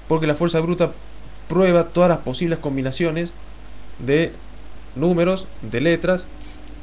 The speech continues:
y de, de símbolos, o incluso todas juntas, sobre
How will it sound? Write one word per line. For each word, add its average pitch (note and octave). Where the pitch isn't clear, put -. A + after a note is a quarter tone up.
y D#3
de, A2
de A2+
símbolos, F3+
o A#2+
incluso C#3+
todas D3
juntas, F3
sobre F#3+